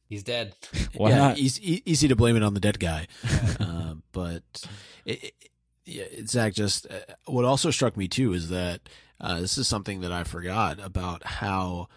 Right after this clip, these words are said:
Speaker 3: Oberyn w-, was willing to rally Dorne in favor of Viserys, and
Speaker 2: Yeah.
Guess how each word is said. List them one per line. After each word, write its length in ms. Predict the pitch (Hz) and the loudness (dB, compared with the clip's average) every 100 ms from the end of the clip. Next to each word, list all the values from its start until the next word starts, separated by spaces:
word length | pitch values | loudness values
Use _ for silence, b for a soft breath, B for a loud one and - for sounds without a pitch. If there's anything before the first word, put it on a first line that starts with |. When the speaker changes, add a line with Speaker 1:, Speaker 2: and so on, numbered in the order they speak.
| b - | b 2
Speaker 3:
Oberyn 640 | 127 143 101 92 90 95 - _ _ _ - | 4 6 6 4 0 -8 -12 _ _ _ -8
w-, 240 | 113 120 139 | -2 -2 0
was 260 | 120 107 | 0 2
willing 400 | 92 113 123 127 | 4 6 6 6
to 80 | 123 | 4
rally 320 | 104 101 120 110 | 6 6 6 6
Dorne 320 | 98 110 113 | 6 4 4
in 120 | 110 | 2
favor 440 | - 110 110 117 | 4 4 6 4
of 120 | 92 85 | 4 2
Viserys, 800 | 87 - 117 - - - - - | 0 2 4 4 2 -2 -2 -4
and 180 | 101 101 | -2 0
Speaker 2:
Yeah. 140 | 80 | 0